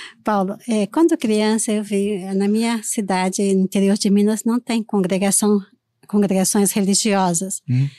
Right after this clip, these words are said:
Speaker 1: Mas com sete anos eu vi uma religiosa, né, que foi visitar alguém na minha cidade e eu já fiquei encantada. Mas desde pequenininha, meus pais eram da Conferência de São Vicente e a gente ajudava a tirar esmola pros pobres.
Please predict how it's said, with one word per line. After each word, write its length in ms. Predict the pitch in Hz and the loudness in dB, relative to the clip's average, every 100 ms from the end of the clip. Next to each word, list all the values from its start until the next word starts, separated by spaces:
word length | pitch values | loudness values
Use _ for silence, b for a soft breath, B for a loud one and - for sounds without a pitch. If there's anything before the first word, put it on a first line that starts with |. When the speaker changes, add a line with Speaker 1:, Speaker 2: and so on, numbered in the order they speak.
| B B B | B B B
Speaker 1:
Mas 200 | 233 - | -4 0
com 140 | 262 | 0
sete 380 | 240 269 262 - | 0 -2 -2 0
anos 380 | 226 226 233 - | 0 0 -2 -2
eu 140 | 240 | -4
vi 260 | 226 240 233 | -2 -2 0
uma 520 | 233 233 226 233 233 | 0 -2 -2 -4 -4
religiosa, 920 | 233 226 226 - 269 202 196 - 240 269 _ _ _ | -4 -2 -2 0 0 2 0 0 -2 -4 _ _ _
né, 120 | 196 | -6
que 160 | 190 196 | -4 -6
foi 260 | - 196 190 | -4 -4 -2
visitar 720 | 202 185 214 - 190 190 202 - _ _ _ | -2 -2 -4 -2 -2 -2 -4 -10 _ _ _
alguém 320 | 196 175 190 | -4 0 2
na 140 | 190 190 | 4 4
minha 180 | 185 | 2
cidade 640 | 190 - 214 185 190 190 254 b b b b b _ | 0 -2 -2 -2 -2 -2 -6 b b b b b _
e 240 | 226 226 | -2 2
eu 120 | 233 233 | 0 0
já 160 | 254 | 0
fiquei 220 | 254 - 233 | -2 0 0
encantada. 760 | 226 240 247 208 180 170 180 - _ _ | 2 0 0 0 -2 -2 -6 -8 _ _
Mas 140 | 226 220 | -2 2
desde 280 | 277 311 285 | 2 2 0
pequenininha, 640 | 240 - 190 196 214 208 | -2 2 4 6 6 4
meus 220 | 208 208 | 4 2
pais 260 | - 202 196 | 0 0 2
eram 140 | 196 | 0
da 80 | 190 | 0
Conferência 600 | - 202 196 190 190 196 | -2 -2 0 2 2 0
de 100 | 185 | -4
São 240 | - 190 180 | -2 0 0
Vicente 560 | 190 - 233 220 - | -2 0 0 0 0
e 60 | 202 | -2
a 40 | |
gente 240 | 190 226 208 | 0 0 0
ajudava 380 | 202 196 208 | -2 -2 -2
a 20 | 208 | -2
tirar 220 | 202 202 | 0 0
esmola 320 | 202 208 208 | 0 0 0
pros 220 | - 254 | -2 -4
pobres. 540 | - 233 202 196 - | 0 0 0 -4 -10